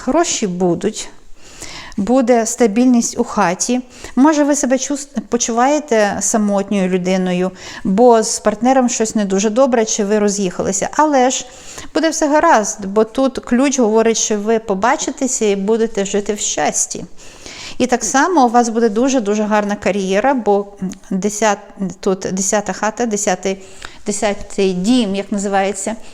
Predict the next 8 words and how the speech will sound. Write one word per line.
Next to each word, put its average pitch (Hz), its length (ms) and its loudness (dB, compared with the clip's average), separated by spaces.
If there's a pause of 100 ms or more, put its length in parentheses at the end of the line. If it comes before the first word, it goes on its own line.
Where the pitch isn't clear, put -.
(140)
він 254 140 2
говорить, 233 440 2
що 208 480 -2 (520)
буде 233 680 2
якийсь 214 400 -4
прорив 226 480 0
у - 40 0
кар'єрі, 190 680 -2